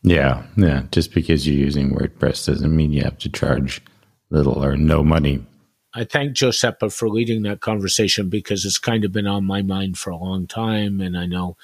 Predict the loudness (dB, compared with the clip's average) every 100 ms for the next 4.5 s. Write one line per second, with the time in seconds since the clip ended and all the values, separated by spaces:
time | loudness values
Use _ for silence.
0 | -20 _ 2 6 6 6 4 4 2 -2
1 | -4 -4 -6 -4 -2 -4 -6 -8 -6 -4
2 | -4 -6 -8 -6 -6 -8 -10 -10 -10 -8
3 | -6 -8 -10 -16 _ _ _ _ -12 -8
4 | -8 -10 _ 0 0